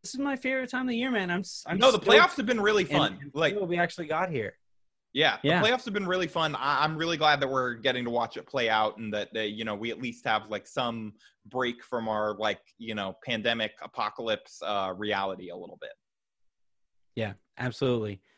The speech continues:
Speaker 1: Please
Speaker 2: Uh,
Speaker 1: stay
Speaker 2: although
Speaker 1: safe
Speaker 2: that
Speaker 1: out there.
Speaker 2: said, that said, I am not excited about dealing with, uh, Info Rockets Twitter should they advance. Like,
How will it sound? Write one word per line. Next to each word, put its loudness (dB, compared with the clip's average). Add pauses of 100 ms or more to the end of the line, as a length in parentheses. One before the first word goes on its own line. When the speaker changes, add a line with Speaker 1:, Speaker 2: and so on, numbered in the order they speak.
(300)
Speaker 1:
Please 0
Speaker 2:
Uh, 6
Speaker 1:
stay 6
Speaker 2:
although 8
Speaker 1:
safe 2
Speaker 2:
that 8
Speaker 1:
out -4
there. 8
Speaker 2:
said, 0
that 2
said, 4 (220)
I 6
am 2
not 4
excited 2
about 2
dealing -2
with, -4
uh, 2
Info -2
Rockets -2
Twitter -4
should -4
they -2
advance. -12
Like, -10